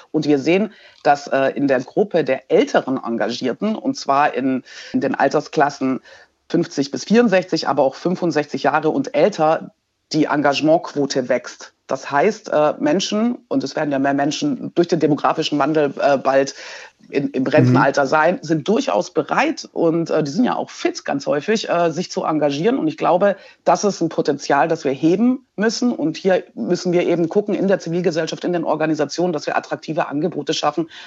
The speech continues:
Speaker 1: dass die Menschen sich in ihrer Freizeit eben, äh, unentgeltlich und gemeinwohlorientiert engagieren können.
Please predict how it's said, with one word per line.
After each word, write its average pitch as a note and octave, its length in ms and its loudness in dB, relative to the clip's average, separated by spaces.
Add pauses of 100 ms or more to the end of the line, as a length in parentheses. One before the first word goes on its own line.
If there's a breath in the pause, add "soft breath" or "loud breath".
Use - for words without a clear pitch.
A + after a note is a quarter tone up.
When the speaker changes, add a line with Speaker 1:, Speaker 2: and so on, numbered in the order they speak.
Speaker 1:
dass D#3 140 -2
die F#3 80 0
Menschen C#3+ 440 0 (200 loud breath)
sich D3+ 260 -2
in D3+ 80 0
ihrer D3+ 160 2
Freizeit F3 480 0
eben, D#3 460 -2
äh, D3 380 0 (260 loud breath)
unentgeltlich D#3+ 640 0
und D3+ 80 0
gemeinwohlorientiert D3 840 -2
engagieren C3 460 -4
können. C3 340 -8